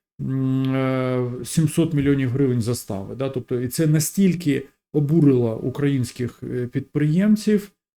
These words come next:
що, е, як сказав Костянтин Єфіменко, вони вирішили об'єднатися і,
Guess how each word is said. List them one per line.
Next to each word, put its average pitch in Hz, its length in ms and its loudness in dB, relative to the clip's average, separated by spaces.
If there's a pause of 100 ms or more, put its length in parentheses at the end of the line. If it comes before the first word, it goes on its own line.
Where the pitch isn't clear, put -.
що, 143 920 2 (380)
е, 127 40 -6
як 127 360 -2
сказав 147 360 0
Костянтин 143 420 0
Єфіменко, 156 920 0
вони 143 240 2
вирішили 143 680 6
об'єднатися 139 1160 0
і, 131 300 2